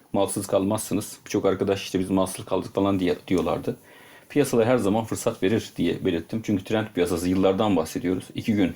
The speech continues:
on gün neyse çıktı. On günde her şey bitmez. Sürekli de çıkmaz.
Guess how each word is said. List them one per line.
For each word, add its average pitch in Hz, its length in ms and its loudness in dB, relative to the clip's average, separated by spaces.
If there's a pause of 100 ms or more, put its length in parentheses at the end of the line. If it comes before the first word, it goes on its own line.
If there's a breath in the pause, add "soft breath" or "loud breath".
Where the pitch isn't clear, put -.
(160)
on 110 220 2
gün 92 160 2
neyse 101 260 0
çıktı. - 420 -2
On 110 180 2
günde 98 200 2
her 101 100 0
şey 101 220 -2
bitmez. 110 420 -4 (200)
Sürekli 110 400 0
de 90 100 0
çıkmaz. - 440 -4